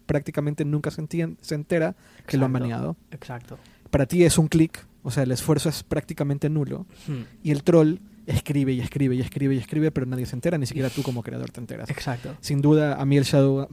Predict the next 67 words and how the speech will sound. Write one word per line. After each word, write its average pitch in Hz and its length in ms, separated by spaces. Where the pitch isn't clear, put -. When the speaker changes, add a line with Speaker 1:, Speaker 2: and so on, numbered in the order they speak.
Speaker 1:
el 143 100
shadow 139 240
ban 139 160
me, 135 120
me 135 200
encanta 143 480
y, 131 220
insisto, 131 380
yo 127 120
debo 127 120
de 127 80
tener 127 280
ya 131 300
fácil - 580
mil, 131 480
mil 123 280
quinientas 120 380
personas 117 400
en 113 80
shadow 131 320
ban - 140
en 143 60
mi 139 60
Speaker 2:
Guau, 117 140
Speaker 1:
canal. - 340
Speaker 2:
qué 135 100
Speaker 1:
Y - 20
me - 40
Speaker 2:
pasada. 131 360
Speaker 1:
da 127 100
igual, 139 220
¿eh? 143 100
Y 151 60
me 143 80
da 151 40
igual. 175 220
No, 170 120
no, 202 60
y 160 40
me 127 80
da 123 60
igual. 143 300
Y 139 100
así 135 220
va 156 80
a 135 40
ser. 143 300
Eh, 123 340
yo 139 120
desde 143 160
el 131 80
día 143 120
uno 143 160
dije, 127 340
eh, 127 320
"Lo 127 120
siento". 117 460
Yo 190 80
Speaker 2:
No 170 80
Speaker 1:
ya 151 60
Speaker 2:
voy - 20
a - 40
Speaker 1:
pasé 147 180
por 131 180
Speaker 2:
permitir 123 100
esto. 123 320
Speaker 1:
épocas 156 480